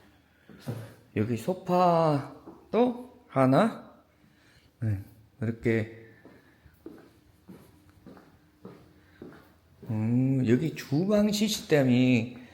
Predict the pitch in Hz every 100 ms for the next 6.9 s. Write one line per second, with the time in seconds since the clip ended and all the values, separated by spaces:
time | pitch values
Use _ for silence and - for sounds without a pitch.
0 | - - - - - 269 269 269 220 151
1 | 139 131 135 123 - - - - - -
2 | - - - - - 233 156 117 110 113
3 | 117 117 - - - _ _ _ _ -
4 | _ - - - - - 117 196 220 214
5 | 202 175 165 165 151 127 - - - -
6 | 135 139 139 131 160 170 131 -